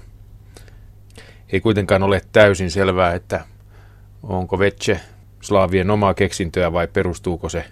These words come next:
skandinaavien altinget-traditiolle. Vetse näyttää olleen vahvempi Venäjän pohjoisosissa, erityisesti Novgorodin alueella.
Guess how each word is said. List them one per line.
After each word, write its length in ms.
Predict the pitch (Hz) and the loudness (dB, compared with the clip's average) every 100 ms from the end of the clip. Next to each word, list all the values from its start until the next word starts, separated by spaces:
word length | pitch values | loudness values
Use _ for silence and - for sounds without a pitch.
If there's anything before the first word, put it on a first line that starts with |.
| - - - - - - - - - | -20 -20 -20 -20 -20 -20 -20 -20 -18
skandinaavien 960 | - 95 87 87 87 85 87 85 80 - - | -4 -2 -2 -4 -4 -4 -4 -4 -6 -12 -2
altinget-traditiolle. 1500 | 95 92 85 90 87 82 - - - 98 95 85 - 71 67 - - - - - - - - - - - - - - - - 101 | 2 2 0 -6 -6 -10 -14 -16 -2 0 0 -2 -6 -8 -10 -18 -20 -20 -20 -20 -20 -20 -20 -20 -20 -20 -20 -20 -20 -20 -8 2
Vetse 380 | 104 - 101 92 | 2 2 -2 0
näyttää 420 | 104 101 - 95 | 0 0 0 2
olleen 300 | 95 92 90 | 2 2 2
vahvempi 560 | 101 87 87 78 80 - - - | 2 2 0 -6 -12 -16 -20 -8
Venäjän 320 | 101 95 87 80 | -2 -2 -2 0
pohjoisosissa, 800 | 107 90 85 92 85 82 - 80 - | 0 0 -2 -4 -6 -8 -8 -10 -10
erityisesti 520 | 98 85 80 82 107 82 | -8 -6 -6 -6 -8 -8
Novgorodin 640 | - 95 82 90 85 82 82 | -6 -4 -4 -4 -4 -4 -4
alueella. 440 | 82 76 69 71 | -6 -6 -10 -14